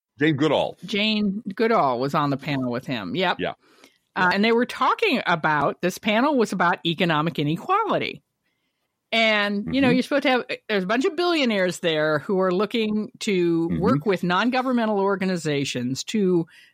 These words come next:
Speaker 2: stop poverty, feed the poor, help refugees,
Speaker 1: Mm-hmm.
Speaker 2: clean water initiatives, you know, uh,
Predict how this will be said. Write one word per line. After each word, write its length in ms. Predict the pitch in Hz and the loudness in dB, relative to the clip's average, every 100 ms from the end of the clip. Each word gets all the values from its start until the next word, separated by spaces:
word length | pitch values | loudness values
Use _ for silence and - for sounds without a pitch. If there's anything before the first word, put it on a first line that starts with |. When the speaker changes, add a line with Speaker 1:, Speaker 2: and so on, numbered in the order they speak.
| _ | _
Speaker 2:
stop 460 | - - 208 208 233 | -10 -4 0 0 0
poverty, 680 | 208 196 185 190 175 165 170 | 0 0 2 0 0 0 -2
feed 380 | - - 226 233 | -6 -4 -2 0
the 80 | 247 | -4
poor, 680 | - 196 180 170 165 160 | -2 0 2 2 2 0
help 280 | 143 226 240 | -2 -2 0
refugees, 960 | 226 202 202 156 175 165 160 156 156 - - | 0 0 -2 -4 -2 0 2 0 -2 -8 -14
Speaker 1:
Mm-hmm. 300 | 82 90 131 | -8 -2 -2
Speaker 2:
clean 340 | 165 262 262 220 | 0 0 0 0
water 320 | 202 190 185 | 0 2 0
initiatives, 760 | 180 180 - 175 170 160 151 240 | 0 0 -2 -4 0 0 0 -2
you 80 | |
know, 220 | 220 185 214 | 0 -2 0
uh, 120 | - | -2